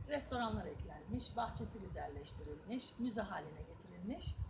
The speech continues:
ve kullanıma sunulmuş. Şimdi yine birazcık da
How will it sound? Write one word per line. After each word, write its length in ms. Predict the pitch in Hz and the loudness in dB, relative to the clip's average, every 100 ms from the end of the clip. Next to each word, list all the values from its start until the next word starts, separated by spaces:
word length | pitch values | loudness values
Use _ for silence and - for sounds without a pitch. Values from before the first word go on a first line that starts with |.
| - - - - | 2 -2 2 4
ve 180 | 262 - | 6 4
kullanıma 600 | 294 240 175 196 254 - - - - - - | 2 2 2 4 4 4 -2 -8 -16 -16 -4
sunulmuş. 380 | 254 208 160 - - - - - - | 0 0 0 -6 -14 -16 -18 -18 -14
Şimdi 280 | - 262 208 | -2 2 2
yine 360 | 185 208 277 - - | 2 2 0 -2 -6
birazcık 420 | 285 330 - - | 0 0 0 0
da 120 | 269 | 2